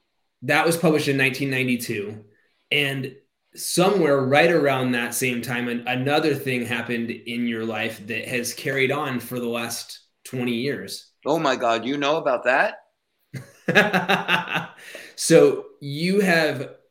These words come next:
Speaker 1: started, you, so I guess it, my, my math's off.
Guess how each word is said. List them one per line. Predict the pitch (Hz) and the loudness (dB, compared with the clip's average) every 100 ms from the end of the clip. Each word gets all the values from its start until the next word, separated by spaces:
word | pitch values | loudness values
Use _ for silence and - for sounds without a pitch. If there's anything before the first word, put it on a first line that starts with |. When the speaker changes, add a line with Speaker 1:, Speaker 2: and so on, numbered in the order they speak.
| _ | _
Speaker 1:
started, | - - - 170 170 175 170 - - | -12 -10 -4 -2 -2 -2 -4 -6 -12
you, | 139 139 143 - - _ | -10 -4 -4 -4 -10 _
so | - 170 | -8 -2
I | 147 147 | 2 4
guess | 147 | 4
it, | 135 117 120 | 2 -4 -6
my, | 120 113 92 | -4 -4 -6
my | 101 113 | -8 -6
math's | 110 104 101 - | -6 -8 -10 -12
off. | 90 98 | -12 -14